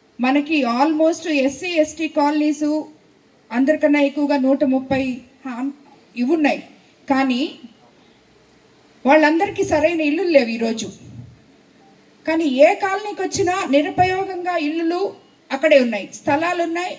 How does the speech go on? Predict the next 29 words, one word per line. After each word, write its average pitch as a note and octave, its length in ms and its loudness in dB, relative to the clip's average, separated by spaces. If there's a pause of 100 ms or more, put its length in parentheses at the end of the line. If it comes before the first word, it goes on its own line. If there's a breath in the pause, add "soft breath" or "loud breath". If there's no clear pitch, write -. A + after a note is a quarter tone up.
(160)
ఇల్లులు D#4 300 2
ఉన్నాయి, D4+ 380 -4 (180)
దాన్ని C4+ 280 0
ఎవరు C#4+ 220 6
యూజ్ C#4+ 420 4
చేసుకోవటం A3 440 -2
లేదు. G3 200 -8 (760 soft breath)
ఇది C#4+ 260 0
నేను D4 540 4 (560)
అధికారంలోకి D#4+ 800 4
వచ్చినాక, D#4 480 2
ఎమ్మెల్యేని D4+ 580 0
అయిన D4+ 300 -2
తర్వాత D#4 500 -4 (440)
ఆ C#4 340 -2
రోజు F#4+ 180 -2
నుంచి E4+ 300 0
ఈ D4 120 6
రోజు E4+ 280 0
వరకు D4+ 420 -2 (120)
పీడీ D4 260 -4
గారితో C#4+ 300 2
మాట్లాడుతూనే D4 640 0
ఉన్నాను. C#4 500 2 (1120 soft breath)
ఈ D4+ 120 2
సమస్యని D#4+ 600 0
పరిష్కారం D4+ 580 0
చేయమని C#4 340 4
నేను C4 300 -4